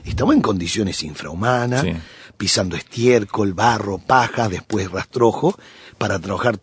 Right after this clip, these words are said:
Speaker 1: todo el día en condiciones infrahumanas para hacer ladrillos. Entonces, él dice, "Yo tengo dos opciones, o elijo esto, o elijo quedarme en la posición de pueblo de Dios también". Él,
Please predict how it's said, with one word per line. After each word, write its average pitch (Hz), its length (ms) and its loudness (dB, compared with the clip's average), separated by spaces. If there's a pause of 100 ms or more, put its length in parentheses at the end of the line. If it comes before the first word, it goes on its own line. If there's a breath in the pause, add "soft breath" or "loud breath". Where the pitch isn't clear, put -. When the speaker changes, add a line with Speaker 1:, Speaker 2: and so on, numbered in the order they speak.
(140)
Speaker 1:
todo 208 340 4
el 156 120 0
día 156 200 0
en 117 100 -2
condiciones 107 640 0
infrahumanas 139 480 0
para - 160 -6
hacer 85 160 -8
ladrillos. 139 760 -4 (760 soft breath)
Entonces, 123 680 2 (420 soft breath)
él 143 180 4
dice, 143 440 2 (420 soft breath)
"Yo 143 200 2
tengo 160 240 6
dos 147 160 2
opciones, 82 560 -4
o 113 360 8 (140)
elijo 156 540 4
esto, 151 340 0 (920)
o 123 120 8
elijo 131 340 4
quedarme 120 280 2
en 127 60 4
la 107 80 4
posición 107 480 -2
de 98 80 -2
pueblo 127 440 0
de 87 120 -6
Dios 101 240 -6
también". 107 480 -8 (200)
Él, 101 240 -2